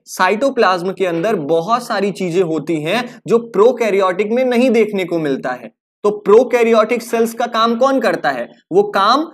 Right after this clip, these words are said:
साइटोप्लाज्म ही करता है। जो प्रोकैरियोटिक्स के अंदर साइटोप्लाज्म होता है, वही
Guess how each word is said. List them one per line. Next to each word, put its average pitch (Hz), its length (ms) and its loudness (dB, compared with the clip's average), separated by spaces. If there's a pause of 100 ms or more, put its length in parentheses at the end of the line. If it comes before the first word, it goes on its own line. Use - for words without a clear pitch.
(140)
साइटोप्लाज्म 226 1080 -2
ही 175 180 -2
करता 143 420 0
है। 180 220 0
जो 202 160 0
प्रोकैरियोटिक्स 196 1080 0
के 214 160 -2
अंदर 170 360 -2
साइटोप्लाज्म 165 760 0
होता 139 340 -2
है, 196 160 -2 (360)
वही 185 680 4